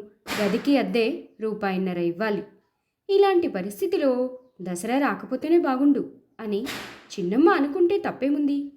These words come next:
అయినా చిన్నమ్మ అట్లా అనుకుందని దసరా రాక మానుతుందా? దసరా బొమ్మలమ్మే దుకాణాలను చూసి వచ్చి లచ్చి అమ్మని అడిగింది. "ఏమమ్మా, ఈసారి నేను బొమ్మలు కొలువు పెడతాను.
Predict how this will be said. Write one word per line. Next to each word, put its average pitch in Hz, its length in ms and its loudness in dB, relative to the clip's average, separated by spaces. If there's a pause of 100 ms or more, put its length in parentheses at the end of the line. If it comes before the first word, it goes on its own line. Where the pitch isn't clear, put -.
(500)
అయినా 269 520 2 (400)
చిన్నమ్మ 440 440 2
అట్లా 392 140 0
అనుకుందని 320 760 2 (200)
దసరా 190 380 -4
రాక 190 300 -4
మానుతుందా? 208 640 0 (920)
దసరా 196 380 0
బొమ్మలమ్మే 320 600 2
దుకాణాలను 277 680 0
చూసి 220 200 -6
వచ్చి 247 400 -4 (440)
లచ్చి 240 640 -2 (140)
అమ్మని 196 300 2
అడిగింది. 214 400 0 (560)
"ఏమమ్మా, 226 520 0 (500)
ఈసారి 254 540 0 (240)
నేను 349 240 6
బొమ్మలు 330 340 2
కొలువు 359 240 0
పెడతాను. 240 400 -4